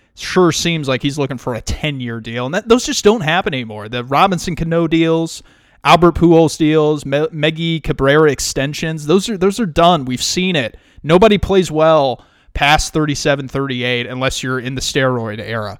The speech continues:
where you had some help. So, you know, Judge, you know, he, I,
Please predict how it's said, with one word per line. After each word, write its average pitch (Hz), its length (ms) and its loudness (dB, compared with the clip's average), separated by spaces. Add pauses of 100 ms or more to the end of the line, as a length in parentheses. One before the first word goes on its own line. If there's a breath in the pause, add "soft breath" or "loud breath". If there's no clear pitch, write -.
where 131 120 -6
you 117 80 0
had 127 220 -2
some 113 220 -8
help. - 400 -4 (460)
So, 151 400 4 (600 soft breath)
you 151 160 -2
know, 151 80 -6 (140)
Judge, 180 460 6
you 156 200 -2
know, 143 300 2
he, 143 420 -4
I, - 300 -12